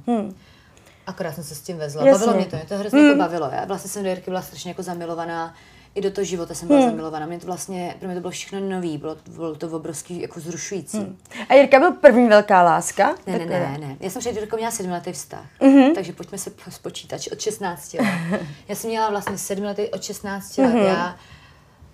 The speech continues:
Speaker 2: já jsem vlastně prakticky tak jako byla taková, jakože úplně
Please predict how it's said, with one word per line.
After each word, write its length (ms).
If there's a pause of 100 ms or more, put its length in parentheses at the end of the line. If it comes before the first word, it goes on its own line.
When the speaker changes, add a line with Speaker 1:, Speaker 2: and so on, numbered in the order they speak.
(260)
Speaker 2:
já 180
jsem 140
vlastně 240
prakticky 500
tak 160
jako 180
byla 220
taková, 460
jakože 840 (220)
úplně 720